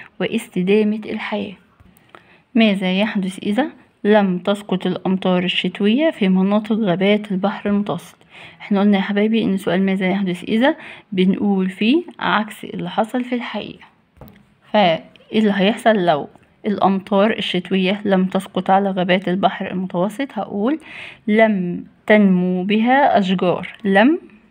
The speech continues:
تنمو بها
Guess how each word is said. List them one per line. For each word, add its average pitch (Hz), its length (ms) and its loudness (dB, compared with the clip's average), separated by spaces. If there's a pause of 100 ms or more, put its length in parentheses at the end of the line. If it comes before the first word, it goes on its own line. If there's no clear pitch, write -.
(1400)
تنمو 214 440 6 (760)
بها 202 460 2